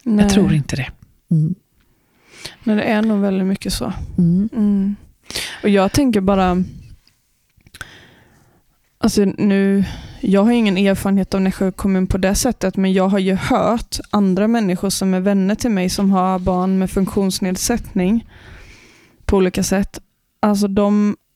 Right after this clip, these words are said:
Speaker 1: har så mycket problem just med Nässjö kommun. Hade man bott i en annan kommun så hade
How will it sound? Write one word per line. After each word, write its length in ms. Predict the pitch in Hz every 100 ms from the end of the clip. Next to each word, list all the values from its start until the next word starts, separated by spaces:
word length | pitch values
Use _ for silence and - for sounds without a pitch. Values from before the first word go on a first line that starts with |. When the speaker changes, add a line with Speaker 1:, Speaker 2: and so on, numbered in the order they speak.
| -
Speaker 1:
har 200 | 208 240
så 140 | -
mycket 240 | 196 -
problem 560 | - 202 185 202 269 233
just 200 | 190 180
med 120 | 196
Nässjö 300 | 190 208 -
kommun. 500 | 180 202 190 247 254
Hade 260 | 190 196 185
man 160 | 196 196
bott 200 | 185 208
i 20 |
en 100 | 196
annan 300 | 202 180 190
kommun 400 | 285 277 190 185
så 140 | -
hade 500 | 190 196 175 185 175